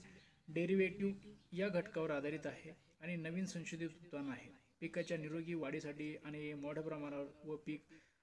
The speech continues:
उत्पन्न मिळवण्यासाठी तयार केलेले योग्य मिश्रण आहे. याच्यामध्ये काय आहे, वरद कंपनीचे चमत्कार पिकामध्ये कार्य काय करतं नेमकं, हे तुम्हाला मी आज सांगणार आहे. वनस्पतीमध्ये हरितद्रव्याची जी निर्मिती असते, हिला तो चालना देतो,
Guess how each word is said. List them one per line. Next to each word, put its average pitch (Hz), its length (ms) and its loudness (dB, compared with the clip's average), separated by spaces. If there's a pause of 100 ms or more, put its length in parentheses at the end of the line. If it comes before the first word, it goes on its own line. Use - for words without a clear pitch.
(120)
उत्पन्न 190 360 0
मिळवण्यासाठी 160 580 -2
तयार 147 160 0
केलेले 147 360 0
योग्य 147 240 -2
मिश्रण 139 300 -4
आहे. 113 360 -12 (160)
याच्यामध्ये 175 460 0
काय 165 180 4
आहे, 165 140 2
वरद 170 400 2 (200)
कंपनीचे 160 560 -4 (180)
चमत्कार 156 400 -4 (760)
पिकामध्ये 160 420 0
कार्य 156 280 0
काय 180 240 4
करतं 160 320 2
नेमकं, 151 280 -4
हे 143 120 0
तुम्हाला 156 320 -4
मी 151 100 -4
आज 147 160 -4
सांगणार 143 340 -4
आहे. 139 100 -2
वनस्पतीमध्ये 160 680 -2
हरितद्रव्याची 151 640 -2
जी 156 440 -4 (360)
निर्मिती 156 380 -2
असते, 143 260 -4 (400)
हिला 175 180 0
तो 180 180 -2
चालना 165 340 0
देतो, 156 300 -2